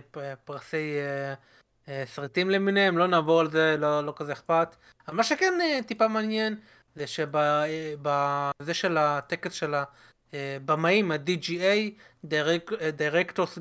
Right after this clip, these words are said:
Guild of America, אה, במאי השנה הם הדניאלס מ-Everything Everywhere All at Once, הם זכו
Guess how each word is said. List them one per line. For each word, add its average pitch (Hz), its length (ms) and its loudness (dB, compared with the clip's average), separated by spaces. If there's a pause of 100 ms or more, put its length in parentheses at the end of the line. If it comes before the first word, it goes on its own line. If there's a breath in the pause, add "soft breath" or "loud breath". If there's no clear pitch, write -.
(100)
Guild 170 240 -2 (340)
of - 120 -10
America, 214 420 0 (720 soft breath)
אה, 143 380 -4 (180)
במאי 165 440 4
השנה 214 640 2
הם 208 180 -4
הדניאלס 196 720 -2
מ-Everything 170 680 -4
Everywhere 170 540 2
All 156 240 -4
at - 40 -8
Once, 190 320 0 (420 soft breath)
הם 160 100 -4
זכו 151 320 0